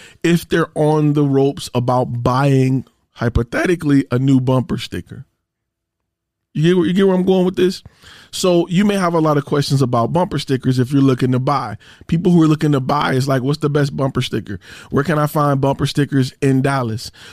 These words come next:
Who, who can I talk to about bumper stickers? What are the best bumper stickers for twenty twenty?"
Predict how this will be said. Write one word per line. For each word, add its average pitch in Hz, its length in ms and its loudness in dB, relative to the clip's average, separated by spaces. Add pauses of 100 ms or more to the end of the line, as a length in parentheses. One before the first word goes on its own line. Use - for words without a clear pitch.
(120)
Who, 170 260 4 (120)
who 175 160 4
can 170 180 0
I 160 100 0
talk 151 280 -2
to 147 160 2
about 139 280 -2
bumper 143 300 -2
stickers? 113 400 -4
What 151 140 2
are 190 80 2
the 190 100 2
best 165 300 -2
bumper 156 280 0
stickers 147 400 -4
for 143 160 -4
twenty 143 300 -2
twenty?" 143 360 -6